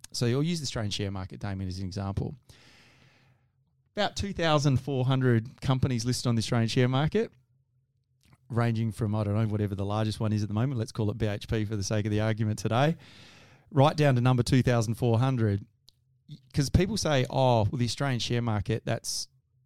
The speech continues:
high risk." But within the Australian share market,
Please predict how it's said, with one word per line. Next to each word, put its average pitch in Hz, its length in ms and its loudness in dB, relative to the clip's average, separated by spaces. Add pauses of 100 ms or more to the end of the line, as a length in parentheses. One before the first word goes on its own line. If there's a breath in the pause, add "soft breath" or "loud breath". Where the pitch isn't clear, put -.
high 101 200 -2
risk." 92 460 -4 (760)
But 120 200 -6
within 135 640 -2 (100)
the - 60 -6
Australian 107 320 -4
share 104 180 -4
market, 101 480 -6